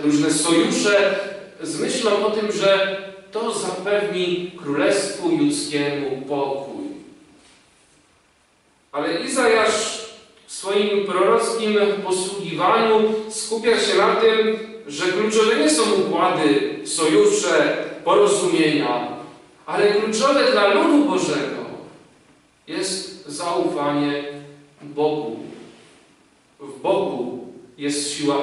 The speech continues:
Izraela. Fragment kazalny, który słyszeliśmy, kończy pierwszą część Księgi Izajasza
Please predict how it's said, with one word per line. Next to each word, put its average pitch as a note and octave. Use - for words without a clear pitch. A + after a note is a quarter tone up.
Izraela. B2+
Fragment A3
kazalny, G#3+
który E3
słyszeliśmy, G3
kończy G3+
pierwszą F#3+
część G3
Księgi D3
Izajasza -